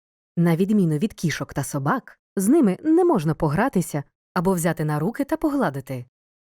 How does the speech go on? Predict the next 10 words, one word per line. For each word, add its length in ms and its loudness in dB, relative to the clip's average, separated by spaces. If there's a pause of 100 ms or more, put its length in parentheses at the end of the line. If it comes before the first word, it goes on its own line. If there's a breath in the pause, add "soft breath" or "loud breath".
(140)
Але 300 2
спостереження 880 0
за 180 2
рухом 340 2
рибок 320 0
в 80 -4
акваріумі — 680 -2 (260)
досить 460 -2
цікаве 400 -2
заняття. 560 -6